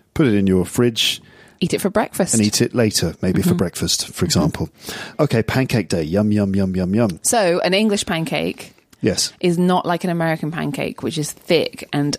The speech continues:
Speaker 2: often covered in maple syrup. It's very thin. It's much more like a French crepe,
Speaker 1: Hmm.
Speaker 2: but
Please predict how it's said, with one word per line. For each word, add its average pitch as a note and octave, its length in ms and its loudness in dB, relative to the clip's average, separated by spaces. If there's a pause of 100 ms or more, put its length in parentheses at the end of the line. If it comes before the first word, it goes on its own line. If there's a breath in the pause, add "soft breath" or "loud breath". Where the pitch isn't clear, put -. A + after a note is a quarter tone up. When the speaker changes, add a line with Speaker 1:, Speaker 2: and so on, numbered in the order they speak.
Speaker 2:
often D3 260 0
covered C#3+ 240 -2
in C#3+ 100 0
maple C#3 260 -2
syrup. C#3+ 280 0 (240 loud breath)
It's - 180 2
very F#3 200 4
thin. F3 340 2
It's - 180 -2
much G3+ 260 2
more G3 260 6
like D#3+ 160 2
a E3 60 -6
French - 440 0
crepe, - 440 -2 (680 soft breath)
Speaker 1:
Hmm. F#2+ 300 -6
Speaker 2:
but - 560 0